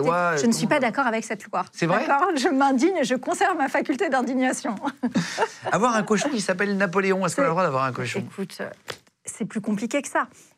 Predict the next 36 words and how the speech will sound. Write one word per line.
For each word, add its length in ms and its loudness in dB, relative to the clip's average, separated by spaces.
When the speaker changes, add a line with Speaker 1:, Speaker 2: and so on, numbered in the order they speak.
Speaker 2:
Il 40 2
y 20 4
a 40 4
eu 40 4
une 140 4
période, 360 0
je 40 -16
crois, 280 -2
euh, 320 -2
où 80 0
c'était 360 0
interdit, 540 -2
et 100 2
depuis, 340 0
c'est 220 -2
autorisé. 540 -2
Speaker 1:
Ah, 60 -2
ça 140 -2
a 40 0
changé ? 360 -2
Speaker 2:
Ah 100 0
bah 140 2
oui, 80 0
ça 140 -4
a 20 -2
changé, 320 0
la 100 -2
loi. 200 -6
Maintenant, 340 -2
euh, 320 -4
on 100 -2
a 60 0
le 60 -4
droit 180 0
de, 160 -4
euh, 480 -6